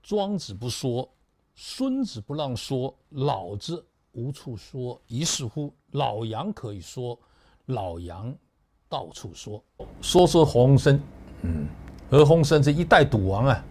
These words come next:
他终于走进历史了，也叫九十八岁啊。后来面这几年呢，听说要维护每天的生命啊，都要花好多好多的钱啊。这养和医院呢，因为这样呢，也进账不少。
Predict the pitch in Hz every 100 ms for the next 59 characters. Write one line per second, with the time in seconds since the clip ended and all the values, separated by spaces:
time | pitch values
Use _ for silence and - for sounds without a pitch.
0 | - - 139 139 165 160 147 - 101 165
1 | 139 156 110 - 87 82 82 - - -
2 | - - - - 113 135 127 117 101 131
3 | 131 135 147 113 85 - 139 123 127 117
4 | 127 101 98 104 113 110 127 120 127 123
5 | 113 123 143 139 117 107 107 156 147 -
6 | 143 143 131 104 80 - 127 123 - 120
7 | - 107 101 127 - 95 113 110 - -
8 | 85 90 87 87 - 131 127 107 123 143
9 | 143 143 117 110 131 123 131 120 107 101
10 | 92 - - - 135 127 107 117 - -